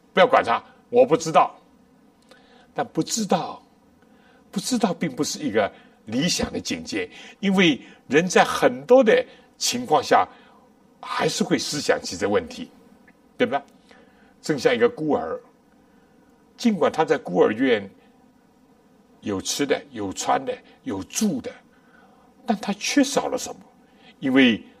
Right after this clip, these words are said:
他不知道他的父母是谁，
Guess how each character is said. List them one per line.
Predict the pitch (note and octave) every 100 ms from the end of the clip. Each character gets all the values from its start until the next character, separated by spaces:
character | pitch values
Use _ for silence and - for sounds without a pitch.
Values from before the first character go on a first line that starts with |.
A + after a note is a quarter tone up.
| -
他 | -
不 | D3+ -
知 | -
道 | C3+ A#3+ E2+ - _ _ _ _ _ _ _ _ _ _ _ _ _ _ - -
他 | -
的 | A#3+
父 | - G#3+
母 | B2 F#2
是 | - -
谁， | - E2